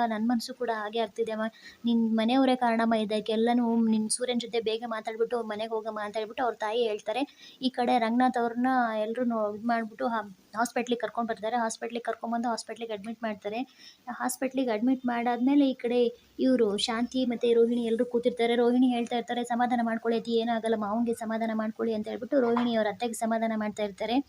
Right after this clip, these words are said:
"ಇವಾಗ ಸಮಾಧಾನ ಆಯ್ತೇನೋ ನಿನ್ಗೆ?" ಅಂತ ಹೇಳ್ಬಿಟ್ಟು ಈ ಕಡೆಯಿಂದ ರೋಹಿಣಿ, ಇವ್ರು ಶಾಂತಿ ಅವರು ಸೂರ್ಯಂಗ್ ಬೈತಾ ಇರ್ತಾರೆ, "ಇವಾಗ ಸಮಾಧಾನ ಆಯ್ತೇನೋ? ಎಷ್ಟ್ ಎಂಥ ಪಾಪಿಗಳು ಹುಟ್ಟಿದ್ರ ನನ್ ಹೊಟ್ಟೆಲ್ ನೀವು, ಯಾಕಾದ್ರೂ ಹುಟ್ಟಿದೋ ನನ್ಗೆ ನೀನು?" ಅಂತ ಹೇಳ್ಬಿಟ್ಟು ಸೂರ್ಯನ್ಗೂ ಬೈತಾ ಇರ್ತಾರೆ. ಮತ್ತೆ ಈ ಕಡೆ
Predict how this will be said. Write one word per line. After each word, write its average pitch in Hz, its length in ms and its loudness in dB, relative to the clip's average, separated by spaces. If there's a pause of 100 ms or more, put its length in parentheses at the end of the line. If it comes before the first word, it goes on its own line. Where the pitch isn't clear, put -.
(480)
"ಇವಾಗ 254 260 4
ಸಮಾಧಾನ 254 380 6
ಆಯ್ತೇನೋ 247 360 4
ನಿನ್ಗೆ?" 240 420 4
ಅಂತ 254 180 2
ಹೇಳ್ಬಿಟ್ಟು 247 320 0
ಈ 240 120 0
ಕಡೆಯಿಂದ 247 540 2
ರೋಹಿಣಿ, 240 420 0 (260)
ಇವ್ರು 233 220 2
ಶಾಂತಿ 240 360 -2
ಅವರು 254 240 4 (420)
ಸೂರ್ಯಂಗ್ 269 360 6
ಬೈತಾ 240 240 2
ಇರ್ತಾರೆ, 233 260 0
"ಇವಾಗ 247 220 2
ಸಮಾಧಾನ 240 340 2
ಆಯ್ತೇನೋ? 233 380 2 (160)
ಎಷ್ಟ್ 247 360 0
ಎಂಥ 233 240 0 (100)
ಪಾಪಿಗಳು 247 680 2
ಹುಟ್ಟಿದ್ರ 226 420 -6
ನನ್ 214 200 -2 (120)
ಹೊಟ್ಟೆಲ್ 240 420 -2
ನೀವು, 220 260 -2 (680)
ಯಾಕಾದ್ರೂ 247 460 4
ಹುಟ್ಟಿದೋ 254 300 4
ನನ್ಗೆ 226 380 2
ನೀನು?" 220 200 -2
ಅಂತ 220 180 -2
ಹೇಳ್ಬಿಟ್ಟು 233 320 -4
ಸೂರ್ಯನ್ಗೂ 240 440 0
ಬೈತಾ 226 260 0
ಇರ್ತಾರೆ. 226 320 -2
ಮತ್ತೆ 240 240 -2
ಈ 226 120 -4
ಕಡೆ 226 240 -2